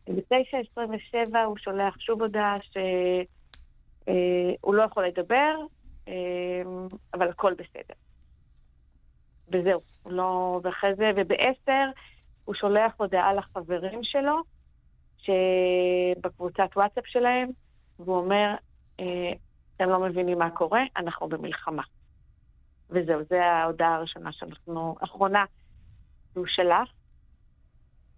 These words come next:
אה, ואנחנו עדיין מחכים ל-, לוי כחול, להודעות שאנחנו שלחנו אחרי זה,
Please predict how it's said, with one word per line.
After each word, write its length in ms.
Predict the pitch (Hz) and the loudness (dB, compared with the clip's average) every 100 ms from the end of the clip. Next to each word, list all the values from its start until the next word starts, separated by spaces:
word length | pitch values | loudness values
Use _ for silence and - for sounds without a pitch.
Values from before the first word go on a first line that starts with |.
| _ | _
אה, 60 | 180 180 180 180 185 185 185 190 190 190 - - - - - - - - - _ _ _ - _ _ _ _ _ _ _ 180 | 0 2 2 2 2 0 -2 -4 -6 -8 -16 -20 -20 -20 -20 -20 -20 -20 -20 _ _ _ -20 _ _ _ _ _ _ _ -12
ואנחנו 580 | 180 180 175 175 180 | -4 -2 0 0 0
עדיין 260 | 175 180 175 | 2 2 2
מחכים 480 | 175 170 - 175 165 | -6 -10 -4 -4 -4
ל-, 560 | 165 160 160 - 165 170 | -6 -6 -6 -6 -6 -2
לוי 300 | 175 170 180 | 0 0 -2
כחול, 460 | 180 - 175 175 175 - - _ - 185 | -4 2 2 2 -6 -18 -20 _ -10 -2
להודעות 460 | 180 175 175 185 | 0 2 2 2
שאנחנו 380 | 185 175 - 185 | 2 0 0 -4
שלחנו 420 | 190 175 - 180 | 0 0 0 -4
אחרי 340 | - 170 180 | -4 0 0
זה, 60 | 170 | 0